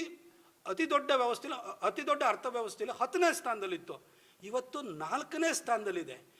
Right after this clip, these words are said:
ನಮ್ಮ ಪರ್ಚೇಸಿಂಗ್ ಪವರ್ ಪ್ಯಾರಿಟಿನೂ ಕೂಡ ಜಾಸ್ತಿ ಆಗಿದೆ, ನಮ್ಮ ದೇಶೀಯ ಉತ್ಪನ್ನನೂ ಕೂಡ ಜಾಸ್ತಿ ಆಗಿದೆ, ದೇಶೀಯ ತಂತ್ರಜ್ಞಾನದ ಅಭಿವೃದ್ಧಿಗೂ ಕೂಡ ಅಷ್ಟನ್ನು ಒತ್ತು ಕೊಟ್ಟಿದ್ದೀವಿ. ಸರ್, ನೈನ್ಟೀನ್ ಪಾಯಿಂಟ್ ಒನ್ ಪರ್ಸೆಂಟ್ of ಜಿ ಡಿ ಪಿ ಗ್ರೋತು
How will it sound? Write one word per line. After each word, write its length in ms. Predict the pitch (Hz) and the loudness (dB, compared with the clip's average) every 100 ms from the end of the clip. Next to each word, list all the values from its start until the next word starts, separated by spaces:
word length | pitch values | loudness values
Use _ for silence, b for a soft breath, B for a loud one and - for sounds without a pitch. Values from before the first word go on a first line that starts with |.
| b | b
ನಮ್ಮ 240 | 180 254 285 | -2 2 2
ಪರ್ಚೇಸಿಂಗ್ 640 | 277 208 311 294 285 202 | 2 -2 0 -8 -10 -2
ಪವರ್ 220 | 220 277 | 0 0
ಪ್ಯಾರಿಟಿನೂ 540 | 262 196 247 277 254 247 | -2 -4 -4 -6 -8 -8
ಕೂಡ 180 | 247 247 - | -6 -4 -4
ಜಾಸ್ತಿ 380 | 151 185 196 214 | -4 -6 -6 -6
ಆಗಿದೆ, 480 | 196 165 143 - _ 208 | -6 -6 -14 -18 _ -6
ನಮ್ಮ 160 | 254 | -4
ದೇಶೀಯ 360 | - 233 269 302 | -2 -2 -2 -4
ಉತ್ಪನ್ನನೂ 640 | 277 269 - 254 247 247 | -4 -6 -6 -4 -2 -4
ಕೂಡ 180 | 220 226 240 202 | -4 0 2 2
ಜಾಸ್ತಿ 300 | - 208 - | 0 -2 -2
ಆಗಿದೆ, 540 | 233 190 165 - - _ 151 | -4 -2 -4 -10 -14 _ -2
ದೇಶೀಯ 420 | 247 269 277 285 277 B B - | 0 0 -2 -2 -2 B B -2
ತಂತ್ರಜ್ಞಾನದ 680 | 254 311 311 269 277 269 | -2 0 -2 0 0 2
ಅಭಿವೃದ್ಧಿಗೂ 500 | 208 262 294 269 262 | 2 0 -6 -6 -8
ಕೂಡ 200 | 254 254 262 | -8 -2 -2
ಅಷ್ಟನ್ನು 320 | 190 240 208 | -2 -4 -2
ಒತ್ತು 220 | 202 - | -2 -2
ಕೊಟ್ಟಿದ್ದೀವಿ. 480 | 233 214 180 139 127 B B | -8 -6 -6 -8 -12 B B
ಸರ್, 260 | - 302 240 B B - _ | -2 -2 -2 B B -20 _
ನೈನ್ಟೀನ್ 960 | 165 226 311 320 - 359 349 - - | -4 -2 0 -4 4 6 6 0 0
ಪಾಯಿಂಟ್ 300 | - 302 277 | 4 4 2
ಒನ್ 360 | 180 233 330 330 | -2 0 0 0
ಪರ್ಸೆಂಟ್ 400 | 277 - 285 285 | -2 0 -4 -2
of 200 | 269 - | -4 -4
ಜಿ 120 | 254 | -6
ಡಿ 120 | 277 | -4
ಪಿ 160 | 285 269 | -4 -6
ಗ್ರೋತು 720 | 185 220 226 180 175 254 - | 0 2 4 0 -4 -4 -12